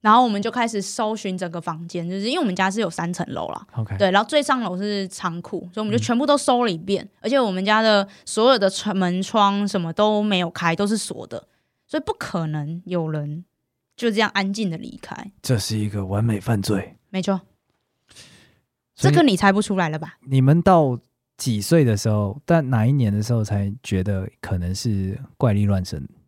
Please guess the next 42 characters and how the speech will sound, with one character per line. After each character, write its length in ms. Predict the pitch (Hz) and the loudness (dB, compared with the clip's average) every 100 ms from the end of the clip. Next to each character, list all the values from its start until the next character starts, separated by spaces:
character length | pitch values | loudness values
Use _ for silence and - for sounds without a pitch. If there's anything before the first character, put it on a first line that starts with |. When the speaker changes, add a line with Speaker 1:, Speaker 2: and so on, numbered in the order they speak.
| - | -6
Speaker 1:
嗯， 400 | 262 262 254 254 254 262 | -2 0 2 2 0 0
当 180 | 370 415 | -2 2
下 180 | 415 | 2
就 120 | 302 294 | 2 0
觉 200 | 180 - | -2 -6
得 140 | - | -10
了， 140 | - - _ | -14 -20 _
Speaker 2:
哦。 120 | - | -6
Speaker 1:
因 80 | 381 | 0
为 60 | 415 | 0
我 80 | 214 | 0
先 180 | 233 | 0
说， 200 | 233 240 | -2 -2
因 60 | 330 | 0
为 60 | 311 | 2
我 40 | |
妈 200 | 196 196 | 2 0
是 160 | 196 214 | -2 -4
一 60 | |
个 240 | 196 180 175 | 0 0 0
很 180 | 175 | -2
相 200 | 160 196 | 0 0
信 160 | 226 214 | 0 -2
这 100 | 196 | -4
种 180 | - - | -8 -12
的 80 | - | -14
人， 200 | 73 - _ - | -16 -18 _ 2
Speaker 2:
嗯。 220 | 117 104 | 2 4
Speaker 1:
对， 180 | 208 185 | 2 2
我， 120 | 185 | 0
我 240 | - 202 | -2 -4
从 240 | 196 196 220 | -2 -2 2
小 260 | 254 196 | 4 4
我， 180 | 180 175 - | 2 -2 -2
我 100 | 185 | 0
妈 180 | 190 | 0
就 100 | 208 | 0
是 100 | 202 | -4
这 120 | 180 190 | -2 -2
样 120 | 165 | -2
的 60 | |
人， 180 | 117 87 | -10 -16